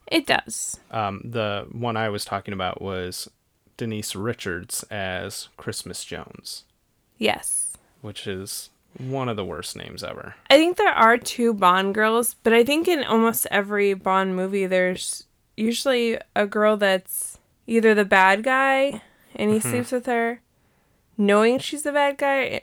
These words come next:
Speaker 1: or not knowing she's the bad guy, and then there's the other one that's kind of more innocent
Speaker 2: Yeah.
Speaker 1: in a way.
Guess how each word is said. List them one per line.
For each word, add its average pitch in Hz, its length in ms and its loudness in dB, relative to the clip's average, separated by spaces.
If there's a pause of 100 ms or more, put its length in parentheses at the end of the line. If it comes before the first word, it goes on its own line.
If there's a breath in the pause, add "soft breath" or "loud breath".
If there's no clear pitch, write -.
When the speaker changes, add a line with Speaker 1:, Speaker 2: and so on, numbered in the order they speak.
Speaker 1:
or 202 280 2
not 196 280 0
knowing 208 260 0
she's 220 260 -8
the 220 60 -4
bad 214 200 0
guy, 214 180 -2
and 202 220 0
then 196 140 0
there's 196 260 0
the 208 140 -2
other 190 240 0
one 185 180 -2
that's 180 260 -4
kind 185 300 -6
of 180 200 -6
more 175 200 -4
innocent 190 680 -6
Speaker 2:
Yeah. 113 340 0
Speaker 1:
in 220 120 -6
a 226 80 -2
way. 240 360 -4